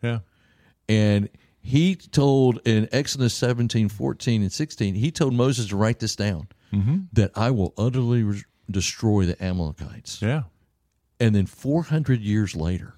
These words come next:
Speaker 1: <laughs>
Speaker 2: we get this story.
Speaker 1: Yeah.
Speaker 2: Yeah. So that's the reason why that, uh, you know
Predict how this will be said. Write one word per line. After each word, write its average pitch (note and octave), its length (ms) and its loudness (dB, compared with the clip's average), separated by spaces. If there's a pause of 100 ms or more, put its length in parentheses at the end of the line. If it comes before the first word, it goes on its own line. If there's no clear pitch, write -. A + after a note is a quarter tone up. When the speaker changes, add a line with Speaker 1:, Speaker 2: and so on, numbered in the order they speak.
(100)
Speaker 1:
<laughs> G2+ 1200 0
Speaker 2:
we A#2+ 120 6
get A2+ 180 4
this A2 160 4
story. E2 540 2
Speaker 1:
Yeah. A2 440 2 (200)
Speaker 2:
Yeah. F#2+ 300 2 (320)
So B2 420 4 (160)
that's D#3 320 2
the B3 100 2
reason F3 480 2
why C3+ 380 2
that, A#2 280 -2
uh, A2 440 2
you D3+ 220 0
know G#2+ 300 0